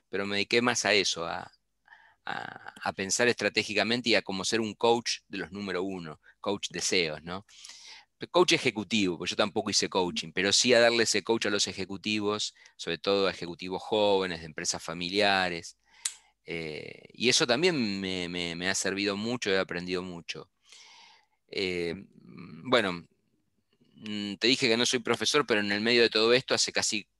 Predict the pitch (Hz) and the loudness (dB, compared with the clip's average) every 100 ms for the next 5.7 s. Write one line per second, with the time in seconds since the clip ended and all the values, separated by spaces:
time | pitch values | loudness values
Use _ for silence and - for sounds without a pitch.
0 | _ - 95 107 90 117 113 98 - 92 | _ -2 0 0 0 -2 -2 -6 -6 -4
1 | 107 101 92 - - - _ _ - - | 0 4 4 2 -2 -8 _ _ -18 -2
2 | 95 95 - 90 90 92 _ - - - | 2 2 0 -10 -10 -12 _ -20 -20 -20
3 | - 90 92 95 - 85 85 90 113 101 | -6 -2 0 -2 -2 -6 -4 0 2 2
4 | - 101 113 - - - _ 95 90 87 | 0 -6 -10 -18 -20 -20 _ -2 0 0
5 | 87 87 87 92 110 95 82 | 0 -2 -2 0 0 0 -4